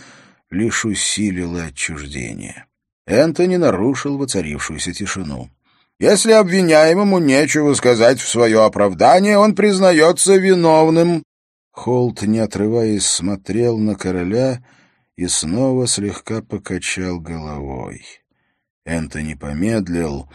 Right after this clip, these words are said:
оглядев собравшихся в зале вельмож и стражу в надежде, что кто-нибудь из них сможет сказать несколько слов в защиту Холта.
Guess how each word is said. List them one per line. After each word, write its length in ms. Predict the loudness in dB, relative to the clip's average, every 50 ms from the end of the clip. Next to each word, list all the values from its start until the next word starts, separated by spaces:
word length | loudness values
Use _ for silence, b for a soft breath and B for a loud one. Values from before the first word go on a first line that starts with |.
| B B B B
оглядев 640 | B -8 -6 -4 -4 -4 -4 -4 -4 -6 -6 -6 -6
собравшихся 800 | -6 -8 -8 -8 -8 -8 -8 -8 -8 -10 -10 -8 -8 -8 -8
в 80 | -8 -8
зале 260 | -8 -6 -6 -6 -6
вельмож 540 | -8 -8 -6 -6 -4 -4 -4 -4 -6 -6 -8
и 60 | -8
стражу 540 | -8 -8 -8 -6 -4 -4 -4 -2 -4 -4 -6
в 80 | -6 -4
надежде, 480 | -6 -6 -4 -2 -4 -2 -2 -4 -6
что 220 | -6 -6 -8 -10 -10
кто-нибудь 760 | -12 -10 -6 -4 -2 -2 -2 -2 -2 -4 -4 -6 -4 -4
из 180 | -4 -4 -4 -4
них 360 | -4 -2 -2 -2 -2 -2 -4 -6
сможет 420 | -6 -6 -6 -6 -6 -6 -8 -8
сказать 580 | -8 -8 -8 -10 -8 -6 -6 -6 -6 -6 -8 B B B B B B
несколько 680 | -4 -2 -2 -2 -2 -4 -6 -8 -8 -8 -8 -8 -6 -6
слов 420 | -6 -4 -4 -4 -6 -6 -6 -10 -14
в 120 | -12 -10
защиту 560 | -8 -8 -8 -6 -6 -6 -6 -8 -10 -12 -14
Холта. 640 | -10 -6 -4 -4 -4 -4 -6 -12 -12 -12 -12 -14